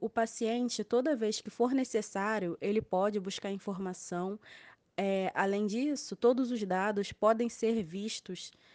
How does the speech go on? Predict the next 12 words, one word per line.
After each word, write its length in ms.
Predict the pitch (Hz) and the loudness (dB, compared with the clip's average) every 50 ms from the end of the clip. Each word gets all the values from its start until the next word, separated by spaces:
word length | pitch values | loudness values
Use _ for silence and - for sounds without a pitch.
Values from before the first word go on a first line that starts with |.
| - _ _ | -20 _ _
é, 420 | - 196 196 190 190 185 180 175 175 | -4 -2 0 0 0 0 0 0 -2
diariamente 840 | 180 180 208 226 220 233 240 240 233 196 175 175 185 196 - - 190 | -2 0 2 2 2 2 0 0 0 0 0 -2 -2 -2 -4 -6 -6
pelo 240 | - 196 190 190 190 | -4 -4 -4 -4 -2
seu 160 | - 208 185 | 0 -2 0
médico 320 | 190 175 185 185 - - | 2 0 0 -2 -2 -6
em 60 | 202 | -6
tempo 280 | 196 - 202 202 196 - | -2 -2 -2 -2 0 -2
real. 540 | 214 214 220 196 180 165 160 165 185 226 - - - - _ _ | 0 0 2 2 2 2 0 0 0 -2 -4 -8 -20 -20 _ _
É 160 | 220 240 233 | 2 2 2
somente 880 | 233 - - - - 262 294 277 226 220 233 262 - - - 269 262 - | 2 -2 0 4 4 6 6 6 4 2 0 -2 -2 -4 -6 -6 -6 -8
você 640 | 202 190 220 226 226 - 254 233 233 226 220 220 220 - | -4 0 0 0 2 4 4 6 6 6 4 2 0 -2
anexar 760 | 220 226 220 226 254 - - - - - 220 202 202 220 | -2 -2 0 -2 -4 -4 -8 -12 -8 -6 -4 -4 -4 -6